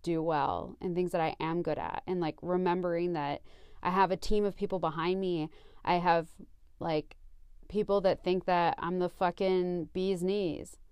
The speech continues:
Like, that's great to me. Like, I know that I get to walk in my gym and, <laughs> like,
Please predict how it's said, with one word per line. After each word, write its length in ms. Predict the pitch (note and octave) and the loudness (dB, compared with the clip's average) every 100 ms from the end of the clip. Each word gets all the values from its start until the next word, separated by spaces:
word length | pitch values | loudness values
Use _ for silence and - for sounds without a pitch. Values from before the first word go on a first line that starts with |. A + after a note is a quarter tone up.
| - - | -18 -6
Like, 220 | E3+ - | -4 0
that's 260 | F#3+ G#3+ - | 2 2 0
great 260 | F#3 G3 | 0 0
to 100 | - | 0
me. 160 | G3 E3 | -4 -2
Like, 180 | D#3+ E3 - | -2 -2 2
I 180 | G3 | 2
know 280 | G3+ G#3 G#3+ | 4 2 4
that 140 | F3+ - | 2 2
I 120 | F3+ | -2
get 160 | G3 | -2
to 80 | G3+ | -2
walk 260 | F#3+ F3 F#3+ | 0 0 0
in 100 | F#3 | -2
my 140 | E3 | -2
gym 420 | D#3+ D#3+ F#3+ B3+ - - - - - - - | -2 0 0 -2 -6 -14 -20 -20 -20 -20 -4
and, 220 | F3+ F#3+ | 0 2
<laughs> 140 | F#3 C4 | 6 8
like, 260 | A#3+ F#3+ | 8 6